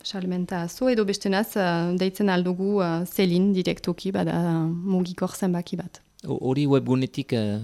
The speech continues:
Speaker 2: pasatuz, eh,
Speaker 1: Bai.
Speaker 2: xehetasun guziak badira.
Speaker 1: Bai.
Speaker 2: Zo-, zoin da webgunea?
Speaker 1: Webgunea, beraz da, Eloazo, me ez dut, eh, fen, Moabia ikastolako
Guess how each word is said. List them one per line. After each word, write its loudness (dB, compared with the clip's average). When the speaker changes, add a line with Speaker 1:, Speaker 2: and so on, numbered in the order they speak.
Speaker 2:
pasatuz, -4
eh, -2
Speaker 1:
Bai. -4
Speaker 2:
xehetasun -4
guziak 0
badira. 2
Speaker 1:
Bai. -2
Speaker 2:
Zo-, -4
zoin 0
da 4
webgunea? 2
Speaker 1:
Webgunea, -4
beraz -10
da, -8
Eloazo, 0
me -4
ez -10
dut, -14
eh, -6
fen, -6
Moabia 0
ikastolako -4